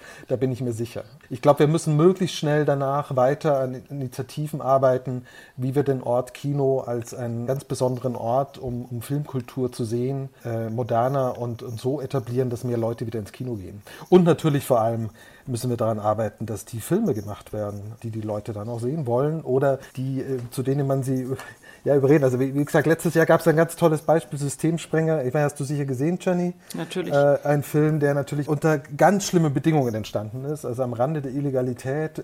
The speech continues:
Speaker 1: äh, auch kaum gefördert wurde. Also er hatte ein eins Komma fünf Millionen Budget, schwieriges Thema und dann sind, glaub ich, fast sechshunderttausend Leute ins Kino gegangen.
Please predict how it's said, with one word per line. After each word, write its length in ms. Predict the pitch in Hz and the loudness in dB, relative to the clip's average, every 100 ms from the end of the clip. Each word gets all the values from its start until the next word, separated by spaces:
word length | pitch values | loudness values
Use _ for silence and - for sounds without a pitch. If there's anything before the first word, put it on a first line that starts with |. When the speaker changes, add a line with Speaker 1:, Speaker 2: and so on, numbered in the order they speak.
| - | -10
Speaker 1:
äh, 160 | 135 131 | -6 -4
auch 180 | 139 - | -4 -2
kaum 280 | 151 170 | 2 4
gefördert 440 | 156 - 147 147 131 | 2 2 2 2 0
wurde. 460 | 127 127 123 120 | 0 2 2 0
Also 160 | 123 120 | -2 -2
er 40 | |
hatte 140 | 123 127 | -2 -4
ein 80 | 117 | -6
eins 200 | 131 - | -6 -6
Komma 160 | 131 | -10
fünf 260 | - 139 - | -8 -10 -8
Millionen 320 | 120 127 135 | -6 -4 -4
Budget, 480 | 123 - 120 117 117 - - | -6 -6 -2 -2 -4 -16 -18
schwieriges 560 | - 139 190 175 147 - | -4 4 6 6 0 -4
Thema 480 | 147 143 147 135 127 | -2 0 2 2 0
und 160 | 123 | -2
dann 160 | 123 123 | -2 -2
sind, 160 | 131 | -2
glaub 140 | 131 117 | 0 -2
ich, 80 | - | -2
fast 280 | 120 - | -6 -6
sechshunderttausend 720 | - 117 127 110 - 107 104 | -8 -6 -4 -6 -4 -6 -4
Leute 300 | 101 117 117 | -6 -6 -6
ins 240 | 110 110 - | -10 -10 -16
Kino 240 | - 123 | -10 -8
gegangen. 380 | 110 101 104 113 | -8 -10 -10 -10